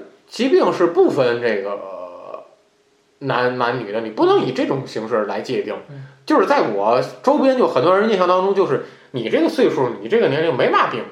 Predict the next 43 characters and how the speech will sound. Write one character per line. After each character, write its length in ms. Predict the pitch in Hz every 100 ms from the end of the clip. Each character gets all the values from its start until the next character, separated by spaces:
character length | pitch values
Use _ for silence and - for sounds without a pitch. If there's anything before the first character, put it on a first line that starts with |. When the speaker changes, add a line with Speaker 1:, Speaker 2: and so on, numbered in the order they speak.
| - _ _
Speaker 1:
我 180 | 120 110
们 140 | 139 277
像 180 | 403 131
你 60 |
这 100 | 135
岁 160 | 160 190
数 120 | 135
时 60 | 98
候 60 |
好 300 | - - -
着 80 | 151
呢。 220 | 240 139 -
Speaker 2:
嗯。 380 | 165 156 143 135
Speaker 1:
咱 140 | - 247
们 100 | 330
有 80 | 196
的 60 |
时 80 | 214
候 80 | 254
像 260 | 247 185
我， 160 | 110 131 - - -
我 120 | 120
这 80 | 202
年 180 | 190 202
龄 140 | 196
的， 120 | 220 180
这 100 | 185 - - _ _ _ _ -
得 160 | 196
病 160 | 214 202
的、 100 | 135
住 180 | 139 185
院 180 | 196 147
的， 60 |
还 100 | 120
有 100 | 180
死 260 | 214 - 113
的 100 | 160
呢。 160 | 160 -
Speaker 2:
嗯。 220 | 151 143 135 - _ _ _ _ _ _ _ _ _ _ _
Speaker 1:
嗯， 500 | 139 139 127 123 127
Speaker 2:
嗯。 120 | 143 135 _ _ _
Speaker 1:
对 100 | 156
吧？ 220 | 127 117